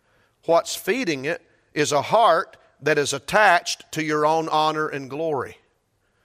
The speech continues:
And if you're gonna have dealings with God and have this cleansed out of your heart,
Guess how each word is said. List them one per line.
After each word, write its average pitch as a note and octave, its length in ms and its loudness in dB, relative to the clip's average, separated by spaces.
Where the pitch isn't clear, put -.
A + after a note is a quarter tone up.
And C#3 140 0
if C3 80 0
you're D#3+ 100 -2
gonna F3+ 140 2
have E3 360 4
dealings G#3+ 440 0
with E3+ 160 -6
God D#3 240 4
and E3 100 -2
have E3+ 180 4
this D#3+ 180 -2
cleansed A3+ 460 0
out F#3 120 4
of D#3 100 0
your D3+ 160 -2
heart, A#3 340 4